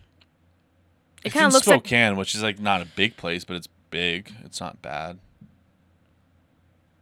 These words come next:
Speaker 1: Oh yeah,
Speaker 2: Hmm.
Speaker 1: when it has a, it had a lot of reviews.
Speaker 2: Hmm.
Speaker 1: It had, like, what was that, the other thing? Twenty-six thousand on Facebook, four point eight rating.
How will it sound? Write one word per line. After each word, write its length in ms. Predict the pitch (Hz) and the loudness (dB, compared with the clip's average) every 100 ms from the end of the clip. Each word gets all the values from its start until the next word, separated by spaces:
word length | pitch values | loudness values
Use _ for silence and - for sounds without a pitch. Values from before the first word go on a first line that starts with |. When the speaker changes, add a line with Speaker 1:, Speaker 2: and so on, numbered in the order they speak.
| _ - | _ -12
Speaker 1:
Oh 80 | - | -4
yeah, 200 | - 120 | 0 2
Speaker 2:
Hmm. 40 | - | 0
Speaker 1:
when 100 | - | -2
it 240 | - 113 - - - - | -6 -6 -8 -20 -20 -6
has 240 | 104 156 | -4 -2
a, 80 | 131 - | -4 -2
it 60 | 101 | 2
had 160 | 139 | 2
a 60 | 113 | 2
lot 180 | 92 98 | 2 2
of 80 | |
reviews. 640 | 87 85 92 127 127 - - _ - _ - | -2 -4 -6 -6 -6 -10 -12 _ -20 _ -6
Speaker 2:
Hmm. 180 | 247 170 - _ _ _ _ _ | -4 -4 -6 _ _ _ _ _
Speaker 1:
It 80 | 101 | -12
had, 140 | 104 110 | -8 -2
like, 420 | 98 90 208 - - _ _ _ _ _ _ _ _ _ _ _ | -2 -2 -10 -16 -20 _ _ _ _ _ _ _ _ _ _ _
what 100 | 92 | -10
was 80 | 90 | -8
that, 100 | 82 | -10
the 80 | 82 | -10
other 160 | 85 | -10
thing? 220 | 90 87 85 _ _ _ _ - - - - _ _ _ _ _ | -10 -14 -16 _ _ _ _ -20 -20 -20 -20 _ _ _ _ _
Twenty-six 440 | - 90 90 - | -12 -10 -12 -10
thousand 320 | 85 85 95 85 | -8 -8 -8 -14
on 60 | |
Facebook, 540 | 85 90 92 - 90 92 _ _ _ _ | -12 -12 -12 -12 -14 -14 _ _ _ _
four 160 | 92 | -12
point 240 | - 87 82 | -10 -12 -10
eight 40 | |
rating. 240 | 92 92 | -12 -12